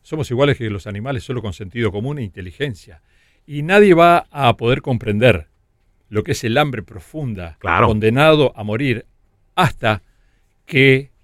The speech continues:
Speaker 1: comprenda la profunda ansiedad de sentir que todo lo que tú tenés, músculo, hígado, eh, grasa de tu cuerpo,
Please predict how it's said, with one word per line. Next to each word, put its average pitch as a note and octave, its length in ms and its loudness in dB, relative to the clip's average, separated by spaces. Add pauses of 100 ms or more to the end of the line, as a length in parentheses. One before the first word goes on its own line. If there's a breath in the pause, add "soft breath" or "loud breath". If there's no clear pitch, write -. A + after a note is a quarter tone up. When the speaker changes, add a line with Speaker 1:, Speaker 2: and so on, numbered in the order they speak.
(540)
Speaker 1:
comprenda D#3 840 2 (220)
la A2+ 680 2 (120)
profunda E3+ 840 0
ansiedad C3+ 880 -2 (340)
de A2+ 160 -8
sentir A2 640 -4 (1200)
que D3+ 400 0 (1040)
todo F#3+ 200 6
lo D#3 80 2
que C#3 80 2
tú D3 120 -4
tenés, A#2 440 -2 (180)
músculo, D#3 540 -4 (540)
hígado, C#3+ 540 2 (960)
eh, F#2+ 480 0
grasa D3 460 -2
de A2 120 -10
tu - 120 -16
cuerpo, D3+ 480 -2